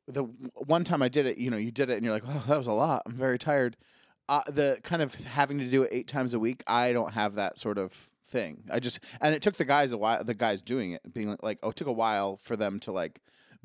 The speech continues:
be, like, build up that stamina to be able to do it, 'cause it's a lot.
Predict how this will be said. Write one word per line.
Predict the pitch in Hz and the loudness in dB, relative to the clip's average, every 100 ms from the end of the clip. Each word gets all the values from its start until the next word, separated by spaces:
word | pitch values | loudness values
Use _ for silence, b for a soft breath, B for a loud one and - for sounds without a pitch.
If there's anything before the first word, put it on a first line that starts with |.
| 107 | -4
be, | 120 113 104 101 - | 0 0 0 -4 -4
like, | 104 90 _ | -4 -4 _
build | 131 120 110 | -6 -4 -6
up | 90 | -6
that | 92 80 | -6 -6
stamina | - 101 98 90 | -8 -8 -8 -8
to | - 98 | -12 -10
be | 107 107 | -4 -2
able | 98 | -4
to | - | -10
do | 82 78 | -12 -12
it, | - | -12
'cause | 113 | -12
it's | 123 | -10
a | 135 | -6
lot. | 98 113 | -4 -4